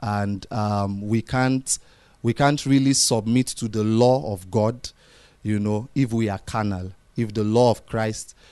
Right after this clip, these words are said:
you know, is not, um, written in us, then, um, then the first night our daddy,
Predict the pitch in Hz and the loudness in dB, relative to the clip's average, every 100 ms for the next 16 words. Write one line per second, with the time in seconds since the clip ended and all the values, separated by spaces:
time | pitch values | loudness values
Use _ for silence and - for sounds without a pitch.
0 | _ 110 104 107 110 101 107 110 113 - | _ -8 -4 -2 -2 -4 -2 0 0 -2
1 | - - - - _ 107 101 101 104 117 | -6 -8 -12 -20 _ -2 -2 0 0 0
2 | - 117 107 98 107 104 - - - - | 0 0 0 -4 -4 -4 -4 -8 -10 -20
3 | - - - 101 110 107 107 110 110 - | -20 -20 -20 -8 -2 0 0 -2 -4 -6
4 | 107 104 104 104 104 104 104 110 _ _ | -2 0 2 0 0 -2 -6 -10 _ _
5 | _ _ _ - 110 110 110 110 113 107 | _ _ _ -20 -6 -2 0 2 0 -2
6 | 104 104 - 147 - 127 120 127 127 104 | -4 -4 2 2 2 0 0 0 -2 -2
7 | 98 98 120 117 117 | -4 -2 0 0 -2